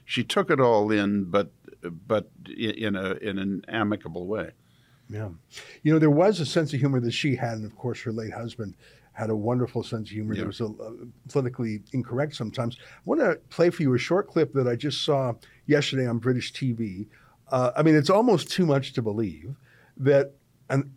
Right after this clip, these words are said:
Speaker 2: American tourist was in Scotland and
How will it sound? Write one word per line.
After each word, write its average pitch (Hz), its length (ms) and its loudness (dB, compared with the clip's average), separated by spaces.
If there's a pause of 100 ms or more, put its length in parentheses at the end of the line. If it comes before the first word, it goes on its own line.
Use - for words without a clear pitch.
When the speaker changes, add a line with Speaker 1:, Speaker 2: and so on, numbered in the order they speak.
(120)
Speaker 2:
American 160 440 2
tourist 120 360 2
was 123 160 -2
in 120 80 -2
Scotland 117 680 -4 (920)
and 135 500 4